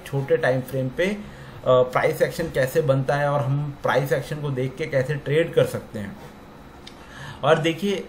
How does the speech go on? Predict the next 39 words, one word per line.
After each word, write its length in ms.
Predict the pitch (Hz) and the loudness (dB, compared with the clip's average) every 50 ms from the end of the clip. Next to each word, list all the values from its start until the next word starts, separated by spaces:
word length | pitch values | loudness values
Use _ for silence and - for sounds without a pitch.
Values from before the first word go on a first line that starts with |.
| - - | -4 -2
अभी 180 | 127 131 135 170 | 0 0 0 0
ये 180 | 175 175 175 | 2 2 2
जो 140 | 165 165 180 | 4 2 0
ब्लू 280 | 151 127 127 143 156 165 | -2 0 -2 0 0 6
वाली 240 | 160 160 151 160 160 | 8 8 8 8 2
ईएमए 480 | 165 156 143 143 147 143 143 156 156 | -2 -2 0 0 0 0 0 -2 -2
चल 160 | 151 - 143 | -2 -2 -4
रही 200 | 131 123 139 147 | -4 -2 -4 -4
है, 60 | 160 160 | -4 0
ये 80 | 160 | 2
आपकी 300 | 151 143 139 - - 170 | 2 2 2 -2 -6 -8
फिफ्टी 360 | - - 135 135 - - 156 | -6 -6 -6 -8 -6 -6 -4
डे 140 | 156 151 156 | 2 2 2
मूविंग 340 | 151 143 135 135 143 147 143 | 4 4 2 0 0 0 2
एवरेज 380 | 131 127 123 123 131 131 131 135 | 2 2 2 2 0 -2 0 0
है। 220 | 139 147 147 143 - - - - - - - - - | -2 -2 -4 -8 -12 -18 -18 -18 -20 -18 -14 -4 2
प्राइस, 340 | 139 139 143 156 151 143 - | 4 4 4 4 0 -4 -8
अ, 120 | - - - | -8 0 2
निफ्टी 560 | 135 131 131 131 131 131 135 131 - - 160 | 4 6 6 6 6 4 2 0 -2 -4 -6
इसके 280 | 160 151 - - 160 156 | -6 -6 -4 -2 -2 -2
नीचे 360 | 151 147 143 139 147 151 151 | -2 -2 -2 -2 0 0 0
है, 60 | 147 | 0
तो 200 | 139 - 160 156 | 2 2 2 2
कहीं 220 | 156 156 151 160 | 2 0 -2 -2
ना 100 | 170 175 | -2 -2
कहीं 160 | 175 175 170 170 | 0 0 0 0
वो 360 | 170 170 170 170 165 160 - - - - 117 | 2 2 2 2 2 0 -2 -10 -12 -10 -4
बेयरिशनेस 600 | 123 131 139 143 151 143 - - 147 139 139 - | 0 0 2 2 0 -2 -4 -2 -2 -2 -2 -2
में 140 | 147 147 143 | -4 -4 0
तो 80 | 156 143 | 0 0
है 120 | 123 123 | 0 0
ही 120 | 117 110 | 0 0
है 80 | 104 101 | -2 -2
और 220 | - - 123 131 | 0 0 0 0
ग्लोबल 420 | 127 123 131 131 139 139 160 160 160 | 0 0 0 2 4 6 6 6 6
सेंटिमेंट 480 | 160 143 135 135 151 147 147 147 147 | 4 2 0 0 -2 -2 -2 -2 0
भी 120 | 147 170 185 | 0 0 0
नेगेटिव 460 | 180 139 120 117 117 104 117 104 95 | 0 0 0 0 0 -2 -4 -6 -6
है। 100 | 92 87 | -8 -10